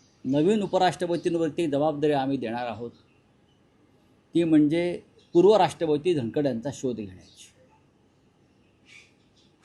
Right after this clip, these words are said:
राज्यसभा सुरू झाल्यावरती आम्ही हा मुद्दा उपस्थित करू की नवीन राज्यपालांच्या अधिकारामध्ये एखादी एसआयटी स्थापन करता येईल का, की कहाँ गए पूर्व उपराष्ट्रपती.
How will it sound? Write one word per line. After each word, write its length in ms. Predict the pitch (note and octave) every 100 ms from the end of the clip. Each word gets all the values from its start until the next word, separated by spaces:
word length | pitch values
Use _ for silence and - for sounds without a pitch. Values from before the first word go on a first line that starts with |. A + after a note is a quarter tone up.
| - - _ _ _ _ _ _ _ _ _ _ -
राज्यसभा 580 | B2+ C3 D#3 D#3+ F3
सुरू 240 | E3+ D3+ D#3+
झाल्यावरती 560 | C#3 D3+ D#3 D#3+ D3
आम्ही 240 | D#3 C3 C#3+
हा 80 | C#3
मुद्दा 260 | C3+ C3+
उपस्थित 420 | C3 D#3+ D3+ - A#2 -
करू 120 | G#2 - _ _ _ _ _ _ _ _ _ _ _ _ _ _
की 60 | C#3+
नवीन 320 | C3 E3 F3
राज्यपालांच्या 960 | E3 C#3+ D#3+ D3 C#3+ C#3+ C#3+ C3+ D#3+
अधिकारामध्ये 680 | C#3+ C3+ C3+ C#3 C#3 B2+ C3
एखादी 300 | B2 C3+ C#3+
एसआयटी 400 | D3+ - D3 D3
स्थापन 360 | C#3+ C#3 C#3 D#3
करता 300 | D#3 C#3 C#3+
येईल 220 | B2 G#2+
का, 160 | F#2 E2 - - - - - _ _ _ _ _ _ _ _ _ _ - _
की 60 | E3
कहाँ 360 | E3 D#3+ F#3+
गए 200 | F#3 E3+
पूर्व 240 | F3+ E3+ D#3
उपराष्ट्रपती. 840 | D#3 A2+ A#2+ G#2+ - G2 F#2+ -